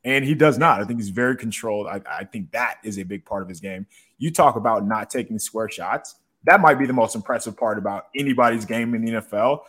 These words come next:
just with how often he runs and how silly he makes people look, because there are plenty of opportunities during every game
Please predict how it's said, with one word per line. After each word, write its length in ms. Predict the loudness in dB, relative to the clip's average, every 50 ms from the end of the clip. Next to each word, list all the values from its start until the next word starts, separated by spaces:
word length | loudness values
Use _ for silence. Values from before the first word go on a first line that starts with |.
| _ _ -14
just 200 | -10 -8 -6 -4
with 160 | -4 -4 -6
how 320 | -6 -4 0 2 2 2 2 2 0
often 380 | -2 -2 -2 0 -2 -4 -2
he 180 | -2 -2 -2 -2
runs 600 | 0 0 2 2 2 2 0 -2 -4 -6 -8 _ _ _ _ _
and 120 | -10 -6 0
how 240 | 2 4 4 4
silly 440 | 4 2 0 0 2 2 2 2 2
he 120 | 2 0 2
makes 260 | 0 0 0 -2 -6
people 340 | -8 -8 -6 -4 -6 -4 0
look, 300 | 0 0 0 -2 -6 _ _ _ _ _ -6
because 320 | -6 -4 0 2 0 2 4
there 120 | 4 4
are 100 | 4 4
plenty 340 | 2 -4 -8 -4 -2 0 0
of 100 | 4 6
opportunities 600 | 4 4 4 0 -4 -4 -6 -4 -4 -4 -4 -6
during 260 | -6 -6 -6 -6 -4 _ 6
every 300 | 6 6 6 6 2 4
game 420 | 4 2 2 2 -2 -4 -6 -8